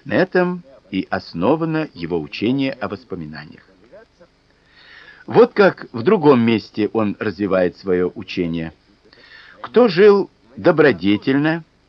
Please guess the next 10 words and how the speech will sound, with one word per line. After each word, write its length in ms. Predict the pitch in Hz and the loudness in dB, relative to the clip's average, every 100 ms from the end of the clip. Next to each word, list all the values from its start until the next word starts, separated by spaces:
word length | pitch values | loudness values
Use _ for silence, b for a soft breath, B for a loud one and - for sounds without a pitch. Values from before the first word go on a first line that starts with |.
| _ b b b | _ b b b
соединяется 880 | - 139 123 143 165 240 233 - 208 | -2 0 4 4 4 4 0 0 0
с 100 | 202 | 0
предназначенной 1080 | - 135 104 113 82 90 131 180 180 175 170 | -2 -2 0 -2 0 0 0 0 -4 -6 -6
ему 320 | 123 95 98 | -6 -4 -4
звездой, 640 | 131 123 107 - 90 80 80 _ - B B B - | -6 -8 -8 -6 -6 -6 -8 _ -20 B B B 0
а 120 | 135 | 0
кто 240 | - 151 | 2 2
жил 300 | 123 147 139 | 4 4 2
во 180 | 104 127 | 2 0
зле, 380 | 92 110 233 | 0 -2 -2